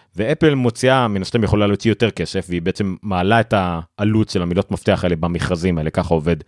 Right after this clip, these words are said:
אה, הם מכרזים על מילות מפתח בחיפוש, ובעצם גונבת להם כסף ומעלה את המחירים של השוק. קיצור, עשו מזה בלאגן.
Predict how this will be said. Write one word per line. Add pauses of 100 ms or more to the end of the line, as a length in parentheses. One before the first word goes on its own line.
(340)
אה,
הם
מכרזים
על
מילות
מפתח
בחיפוש, (460)
ובעצם
גונבת
להם
כסף
ומעלה
את
המחירים
של
השוק. (720)
קיצור,
עשו
מזה
בלאגן.